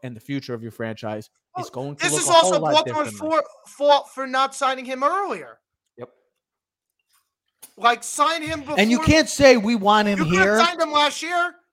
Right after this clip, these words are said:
Speaker 1: You
Speaker 2: but
Speaker 1: can't
Speaker 2: here's
Speaker 1: say
Speaker 2: the
Speaker 1: we want, you can't say, "We want him here," all this time and still wanna play this chess match, uh, this, this butting heads
Speaker 2: No,
Speaker 1: matchup.
Speaker 2: you want him, but you want him at your
Speaker 1: He deserves to get paid.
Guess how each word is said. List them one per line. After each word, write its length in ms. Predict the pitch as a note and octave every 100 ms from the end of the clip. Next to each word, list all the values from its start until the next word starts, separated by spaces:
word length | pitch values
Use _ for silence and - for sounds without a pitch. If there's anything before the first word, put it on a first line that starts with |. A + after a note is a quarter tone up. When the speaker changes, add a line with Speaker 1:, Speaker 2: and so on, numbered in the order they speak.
| _ _
Speaker 1:
You 80 | F#3
Speaker 2:
but 100 | -
Speaker 1:
can't 120 | C4+ D4+
Speaker 2:
here's 100 | F#4
Speaker 1:
say 140 | B3
Speaker 2:
the 60 | B3
Speaker 1:
we 100 | B3
want, 220 | A#3+ G#3+
you 120 | G#3+
can't 260 | - C4 C4
say, 160 | C4
"We 160 | A#3+ G#3+
want 300 | D3+ E3+ F3+
him 80 | E3+
here," 480 | D#3+ F3 F#3 F3+ _
all 240 | - E3 E3
this 200 | E3 -
time 420 | D#3 D#3 E3 E3+ -
and 200 | D#3+ D#3
still 260 | - E3+ D#3+
wanna 220 | D#3 C#3+
play 240 | D#3 C#3+
this 180 | C#3 B2
chess 360 | - D#3 C#3 -
match, 260 | A#2+ A#2
uh, 120 | A#2 B2+
this, 220 | C3+ - C#3
this 200 | C#3 B2+ _ _ -
butting 300 | E3 E3+ D3
heads 320 | C#3 D3 D3
Speaker 2:
No, 80 | G4
Speaker 1:
matchup. 360 | B2+ - G#2+
Speaker 2:
you 180 | A3+ D4+
want 400 | C4 C4 D4 F4
him, 260 | C4+ C4 B3
but 160 | B3
you 100 | A#3+
want 200 | A#3+ A#3+
him 100 | A#3+
at 220 | A3 F#3 F3
your 520 | F3+ G#3+ G#3+ G#3+ A3 _ _ _ _ _ _ _ _ _ -
Speaker 1:
He 80 |
deserves 380 | C#3 D3+ D#3+ E3
to 80 | D3+
get 120 | D#3
paid. 280 | C#3+ B2+